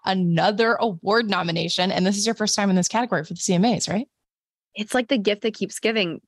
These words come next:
Speaker 2: The first
Speaker 1: Right?
Speaker 2: C M A I ever got, I got two last year for this song. And then this year it's nominated for Single of the Year. So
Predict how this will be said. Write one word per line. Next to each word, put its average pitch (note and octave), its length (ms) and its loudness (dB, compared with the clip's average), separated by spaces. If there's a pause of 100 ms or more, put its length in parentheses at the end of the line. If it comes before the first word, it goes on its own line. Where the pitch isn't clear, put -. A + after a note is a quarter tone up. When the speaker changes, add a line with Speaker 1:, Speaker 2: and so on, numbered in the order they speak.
(160)
Speaker 2:
The G#3 80 0
first G#3 280 0
Speaker 1:
Right? A#3 140 0
Speaker 2:
C - 400 -4 (100)
M F#3 80 2
A F#3+ 140 2
I G3+ 140 0
ever F3+ 180 0
got, F3+ 340 0
I E3+ 60 -2
got F#3 220 -4
two A3 260 -2
last F3 480 -2
year F#3 220 2
for F#3 260 0
this F3 160 -2
song. F3 480 -2
And F3+ 100 -2
then E3+ 140 -2
this F#3+ 220 0
year E3+ 160 2
it's E3+ 120 -6
nominated E3 440 -4
for D#3+ 80 -8
Single D3+ 480 -2
of D3 100 -2
the E3 80 0
Year. D#3+ 280 0
So D#3 380 -2